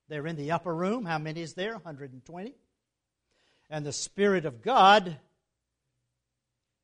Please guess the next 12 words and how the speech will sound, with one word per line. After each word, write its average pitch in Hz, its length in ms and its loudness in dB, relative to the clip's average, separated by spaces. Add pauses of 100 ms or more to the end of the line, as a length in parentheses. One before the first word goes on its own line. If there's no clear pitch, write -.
(720)
like 143 160 -14
a 127 60 -20
flame 214 420 -4
of 202 100 -6
fire, 160 460 -2
descends 160 1160 -12 (360)
upon 160 420 -8
them. 127 440 -16 (440)
And 135 220 -12
from 131 260 -14
that 233 320 0
moment 214 400 -4